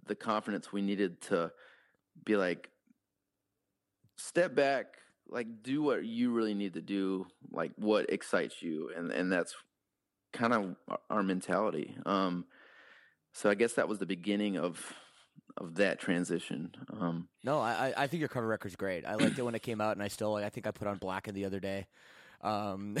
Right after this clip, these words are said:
Speaker 2: <laughs> I love that. I love the cover, the cover of Blacken.
Speaker 1: I,
Speaker 2: It's
Speaker 1: I
Speaker 2: sick.
Speaker 1: think it was fun. It was just
Speaker 2: <laughs>
Speaker 1: for me, like, looking back, I, I'm not, I'm totally not the kinda guy that looks back at old material and, and shoots down on it,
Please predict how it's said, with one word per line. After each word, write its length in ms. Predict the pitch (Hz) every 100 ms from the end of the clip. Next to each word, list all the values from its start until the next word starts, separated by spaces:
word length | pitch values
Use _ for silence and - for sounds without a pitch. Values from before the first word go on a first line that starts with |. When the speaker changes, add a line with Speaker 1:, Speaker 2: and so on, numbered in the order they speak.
| -
Speaker 2:
<laughs> 140 | - 196 - 175 - - - - -
I 80 |
love 220 | 139 135 131
that. 260 | 143 -
I 60 | 143
love 220 | 143 151
the 60 | 139
cover, 380 | 131 120 98 95
the 160 | 107 110
cover 260 | 127 107
of 80 | 110
Blacken. 360 | 104 98 104 208
Speaker 1:
I, 40 |
Speaker 2:
It's 80 | 226
Speaker 1:
I 80 | 247
Speaker 2:
sick. 100 | 285
Speaker 1:
think 180 | 254 269
it 120 | 254
was 120 | 277 -
fun. 420 | - 185 170 165
It 120 | 165
was 140 | 180
just 180 | 175 175
Speaker 2:
<laughs> 220 | 110 -
Speaker 1:
for 100 | - 165
me, 420 | 156 160 175 170
like, 240 | 143 123
looking 380 | 139 151 156 135
back, 300 | 123 127 131 - -
I, 140 | 147 -
I'm 140 | 151
not, 240 | 156 156 87 -
I'm 160 | - 135
totally 320 | - 139 139
not 280 | 131 117 -
the 80 | 107
kinda 300 | - 120 104
guy 240 | 98 95 95
that 180 | 85
looks 220 | 78 98 -
back 260 | 92 92
at 60 | 85
old 200 | 67 90
material 580 | 90 - 85 90 87 71
and, 200 | 80 - -
and 140 | 90 92
shoots 260 | - -
down 240 | - 87 82
on 140 | 98
it, 120 | 110